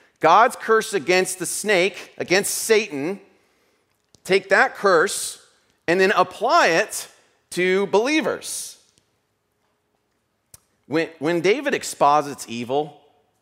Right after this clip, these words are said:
where do you think he finds his source material? From, from the serpent, who did what?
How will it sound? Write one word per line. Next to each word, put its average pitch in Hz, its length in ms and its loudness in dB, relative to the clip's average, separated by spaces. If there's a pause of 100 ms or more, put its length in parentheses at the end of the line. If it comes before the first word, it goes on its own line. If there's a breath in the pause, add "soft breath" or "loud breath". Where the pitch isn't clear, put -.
(240)
where 151 140 -4
do 311 40 -6
you 311 60 -4
think 156 200 -8
he 113 80 -10
finds 92 360 -14
his 78 80 -16
source - 380 -16
material? 107 540 -10 (1400)
From, 139 240 -4 (220)
from 139 160 -6
the 147 80 -6
serpent, - 720 -10 (1040)
who 147 100 -16
did 151 220 -6
what? 151 520 -6